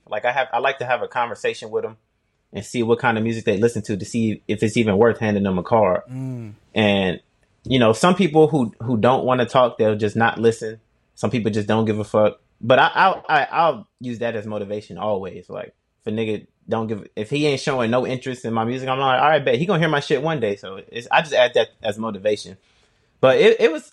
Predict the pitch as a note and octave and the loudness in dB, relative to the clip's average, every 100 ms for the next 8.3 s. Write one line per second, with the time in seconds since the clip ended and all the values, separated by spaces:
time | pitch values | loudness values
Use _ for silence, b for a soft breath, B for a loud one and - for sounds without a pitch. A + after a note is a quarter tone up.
0 | - A#3+ E3 F#3+ G3 F#3+ - C3+ D#3+ D#3 | 0 2 4 0 -2 -8 -8 -10 -6 -6
1 | C#3 B2+ D3 D3 A#2+ D3 B2+ - C3+ C#3+ | -6 -4 -4 -4 -4 -4 -4 -6 -6 -6
2 | B2+ A#2+ C3+ C#3 A2+ B2 B2 A2 B2+ A#2+ | -10 -10 -10 -6 -6 -6 -8 -12 -12 -8
3 | A#2 A2+ _ _ _ _ _ A#2+ B2+ C3 | -8 -8 _ _ _ _ _ -2 0 2
4 | F#3+ - E3 G3+ F#3 D3+ A#2+ D3 C3 A#2+ | 0 2 0 2 0 0 0 0 0 -2
5 | C3+ G2+ - B2 B2+ A2 G#2 G#2 G2+ G2 | -2 -4 -2 -2 -2 -2 -2 -2 -2 -2
6 | - G#2+ F#2+ - F#2 A#2+ D#3 E3 D3 C3 | -4 -6 -6 -8 -2 2 2 0 -2 0
7 | C#3 - G#2 - A#2 C#3 C3+ B2+ A2+ G#2 | -2 -2 -4 0 0 0 2 2 2 -2
8 | C3 A2+ - | -8 -8 -12